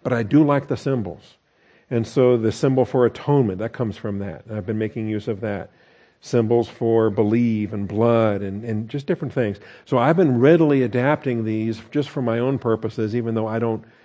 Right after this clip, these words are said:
use the K Arthur stuff or the, the inductive, the precept, uh, stuff. Okay? You can then create your own, create your own custom highlights and do different things there. I did that. Um, I, I made my own custom highlight.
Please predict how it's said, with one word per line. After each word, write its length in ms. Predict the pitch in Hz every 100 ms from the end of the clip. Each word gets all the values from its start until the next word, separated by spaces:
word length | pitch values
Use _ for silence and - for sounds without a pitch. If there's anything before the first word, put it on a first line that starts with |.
| _ 131
use 240 | 120 113
the 100 | 107
K 220 | - 117
Arthur 320 | 110 107 110
stuff 400 | 101 - 104 104
or 80 | 110
the, 180 | 104 101
the 220 | 101 104
inductive, 600 | 101 101 104 - 104 98 _ _ _ _ _
the 80 | 107
precept, 680 | - - 113 - 117 98 - - _
uh, 280 | 139 113 98 120 - _ _
stuff. 360 | - 110 95 - _ _ _ _ _
Okay? 220 | 120 110 113 - -
You 100 | 135
can 120 | 143
then 140 | 135 127
create 360 | - 135 131
your 200 | 113 104
own, 260 | 113 117 92
create 300 | - 120 117
your 160 | 107 113
own 160 | 110
custom 400 | 107 123 - 104
highlights 680 | 104 95 90 85 - - - _ _ _ _ -
and 140 | 110
do 100 | 113
different 320 | 110 107 107
things 320 | 113 107 101
there. 240 | 104 101 95
I 60 |
did 180 | 110 113
that. 320 | 104 104 101 - _ _ _
Um, 460 | 113 104 92 87 - -
I, 160 | 113 120
I 140 | 110
made 240 | 113 113
my 160 | 107 104
own 320 | 123 123 135
custom 400 | - 143 110 123
highlight. 580 | 107 127 131 110 101 101